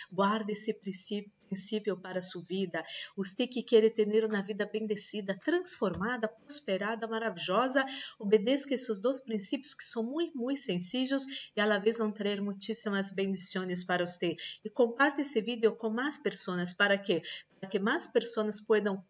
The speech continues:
comprender esos principios, hacer esos principios, serem bendecidas y que puedan bendecir muchísimas otras personas. ¿Por qué? Porque quien hace lo bueno, usted vio,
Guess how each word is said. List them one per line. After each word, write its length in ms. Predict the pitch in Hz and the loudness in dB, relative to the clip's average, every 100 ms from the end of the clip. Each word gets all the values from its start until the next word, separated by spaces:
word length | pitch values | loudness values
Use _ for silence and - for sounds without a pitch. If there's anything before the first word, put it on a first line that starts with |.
| _ | _
comprender 520 | 311 285 220 208 208 | -8 -2 -2 2 2
esos 280 | 202 - 190 | 2 0 -4
principios, 720 | - 170 156 233 262 311 302 - - - - | -6 -4 -2 0 0 2 0 0 -6 -6 0
hacer 500 | 185 - - 302 320 | 2 4 4 4 4
esos 300 | - 226 - | 4 4 2
principios, 720 | 190 180 - 269 262 294 294 - - | 0 2 2 2 2 2 0 -6 -6
serem 400 | - - 254 247 | 4 6 6 4
bendecidas 760 | 226 220 185 - 247 254 262 233 | 2 2 2 2 2 0 0 -2
y 80 | |
que 140 | - 226 | -4 -6
puedan 400 | - 247 233 226 | -2 -2 0 -2
bendecir 500 | 208 202 196 - 220 | -2 0 -2 0 0
muchísimas 840 | 208 202 - 262 254 - 226 220 220 | -2 -4 -4 0 0 2 0 0 0
otras 400 | 208 208 - - | -2 -6 -8 -4
personas. 580 | 233 226 262 233 208 - | -2 -2 0 0 0 0
¿Por 320 | 359 370 - | 0 0 2
qué? 280 | 339 254 - - - - _ | 8 8 8 -4 -8 -12 _
Porque 220 | - 320 320 | -2 -2 0
quien 220 | 277 269 | -2 2
hace 320 | 330 339 285 | 2 2 2
lo 120 | 247 | 2
bueno, 300 | 214 285 370 | 2 2 2
usted 300 | 381 - 381 | 0 0 0
vio, 380 | 359 453 349 - | 2 4 4 2